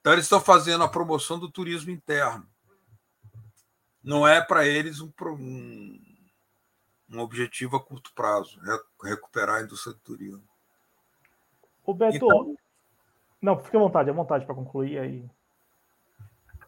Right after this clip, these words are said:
Speaker 1: É, eu tenho daqui a pouco uma, uma
Speaker 2: Claro.
Speaker 1: participação no programa da T V iraniana, em espanhol.
Speaker 2: É, então, então, então já vou,
Speaker 1: Ah, é,
Speaker 2: já vou
Speaker 1: já tão me ligando aqui.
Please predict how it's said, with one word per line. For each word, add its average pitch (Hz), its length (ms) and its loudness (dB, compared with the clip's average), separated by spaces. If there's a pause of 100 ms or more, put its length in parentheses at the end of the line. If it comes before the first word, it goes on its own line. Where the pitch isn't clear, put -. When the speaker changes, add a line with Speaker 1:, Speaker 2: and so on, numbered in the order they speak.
(720)
Speaker 1:
É, 107 440 4 (1600)
eu 135 120 6
tenho 151 300 2
daqui 156 220 4
a 147 60 8
pouco 160 340 0
uma, 123 680 0 (200)
uma 104 120 -10
Speaker 2:
Claro. 120 220 2
Speaker 1:
participação 123 480 -2
no 110 100 -12
programa 110 460 -2
da 104 140 2
T 104 200 -2
V 107 100 -4
iraniana, 113 800 -2
em 92 40 -12
espanhol. 98 640 -8 (260)
Speaker 2:
É, 127 320 -2
então, 147 360 -4 (380)
então, 151 300 2
então 156 200 4
já 156 80 2
vou, 165 100 8
Speaker 1:
Ah, - 40 8
é, 117 80 4
Speaker 2:
já 107 80 -2
vou 151 120 0
Speaker 1:
já 117 120 2
tão 143 180 0
me 143 80 -2
ligando 113 440 0
aqui. - 300 -8